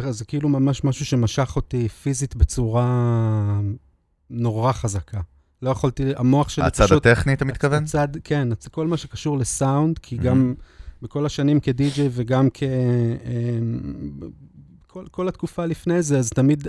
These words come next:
Speaker 1: התקליטים שבלטו, הם בל-, בלטו בשבילי הרבה בגלל איך שהם נשמעו. אמ, והייתה הרבה פחות סטנדרטיזציה בתוך המוזיקה האלקטרונית ביח-, ביחס להיום.
Speaker 2: כן.
Speaker 1: זאת אומרת, זה היה משהו הרבה יותר,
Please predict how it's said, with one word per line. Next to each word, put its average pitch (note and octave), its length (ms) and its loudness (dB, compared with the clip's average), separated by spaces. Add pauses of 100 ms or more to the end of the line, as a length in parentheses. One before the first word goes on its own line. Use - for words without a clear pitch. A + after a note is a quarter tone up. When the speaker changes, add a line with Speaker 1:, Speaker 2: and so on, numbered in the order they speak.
Speaker 1:
התקליטים C#3+ 640 -2
שבלטו, D3 760 2 (640)
הם C3 160 -4
בל-, C3 140 -4 (160)
בלטו C3 360 -4
בשבילי C#3+ 400 -2
הרבה B2+ 260 0
בגלל C#3 320 0
איך B2 120 -2
שהם B2+ 200 0
נשמעו. A#2+ 420 2 (960)
אמ, G#2+ 920 0 (880)
והייתה A2+ 580 -4
הרבה D3 240 0
פחות - 320 0
סטנדרטיזציה B2 960 -2
בתוך A2+ 300 -4
המוזיקה A2+ 420 0
האלקטרונית A2+ 560 -2
ביח-, A2+ 300 -4
ביחס B2+ 460 -2
להיום. B2 380 2
Speaker 2:
כן. F2+ 140 4
Speaker 1:
זאת D#2 80 -2
אומרת, A#2 340 0
זה B2 120 0
היה C3 220 2
משהו C3+ 360 2
הרבה A#2+ 160 0
יותר, B2+ 340 -2